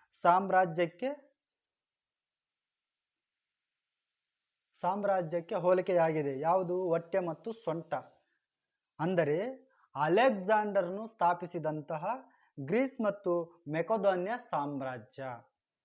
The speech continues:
ಹೊಟ್ಟೆ ಮತ್ತು ಸೊಂಟ ಅನ್ನೋದು ಗ್ರೀಸ್ ಮತ್ತು ಮೆಕೊಡೋನಿಯಾ ಸಾಮ್ರಾಜ್ಯಕ್ಕೆ ಹೋಲಿಕೆಯಾಗಿದೆ. ಹಾಗೆ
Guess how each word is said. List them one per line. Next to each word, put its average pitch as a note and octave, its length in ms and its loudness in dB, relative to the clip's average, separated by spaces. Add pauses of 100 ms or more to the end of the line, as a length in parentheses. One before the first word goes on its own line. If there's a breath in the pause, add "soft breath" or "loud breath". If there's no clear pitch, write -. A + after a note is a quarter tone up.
(480)
ಹೊಟ್ಟೆ D3+ 380 -2
ಮತ್ತು G3 640 -4 (360)
ಸೊಂಟ F3 300 -2
ಅನ್ನೋದು F#3 760 -4 (960)
ಗ್ರೀಸ್ A3 360 -2
ಮತ್ತು F#3+ 300 -4
ಮೆಕೊಡೋನಿಯಾ G3+ 600 0
ಸಾಮ್ರಾಜ್ಯಕ್ಕೆ D#3+ 1200 -6 (520)
ಹೋಲಿಕೆಯಾಗಿದೆ. C#3 1080 0 (1300 loud breath)
ಹಾಗೆ G#3 600 2